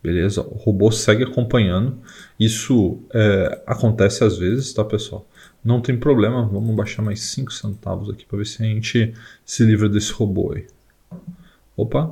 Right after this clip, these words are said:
quatro e vinte e cinco, agora o robô tá junto comigo, mas daí ele já colocou quatro e vinte e quatro. Não tem problema,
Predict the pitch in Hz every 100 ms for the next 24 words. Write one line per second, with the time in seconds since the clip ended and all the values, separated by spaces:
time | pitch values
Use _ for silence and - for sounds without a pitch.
0 | - 107 - 107 98 - - 117 135 110
1 | 101 101 98 95 95 - 101 92 - -
2 | - - 92 107 110 - 127 143 165 135
3 | 127 123 120 113 120 120 - 113 110 120
4 | 113 - - - - _ - - 101 92
5 | 95 104 110